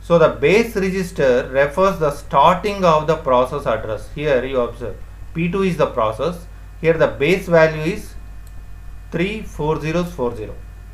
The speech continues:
This is the base value. That means this process address space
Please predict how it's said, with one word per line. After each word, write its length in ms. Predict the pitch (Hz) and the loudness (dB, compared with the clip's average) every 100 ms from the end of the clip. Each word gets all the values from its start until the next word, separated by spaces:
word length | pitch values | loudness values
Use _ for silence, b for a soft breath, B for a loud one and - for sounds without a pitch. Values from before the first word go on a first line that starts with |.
| - - - - - - - - - | -14 -14 -14 -14 -16 -16 -16 -14 -4
This 160 | 165 | 0
is 40 | 175 | 4
the 100 | 170 | 4
base 340 | 131 139 147 | 4 2 0
value. 320 | 117 92 98 - - | -4 -6 -8 -14 -2
That 260 | 143 147 147 | 4 4 4
means 380 | 175 139 180 - b b - | 2 2 -4 -8 b b -2
this 200 | 147 175 | 0 0
process 560 | - 156 170 180 202 180 | 4 6 8 6 2 4
address 440 | 143 143 175 170 | 4 4 2 2
space 440 | - 143 127 143 | 0 2 2 -2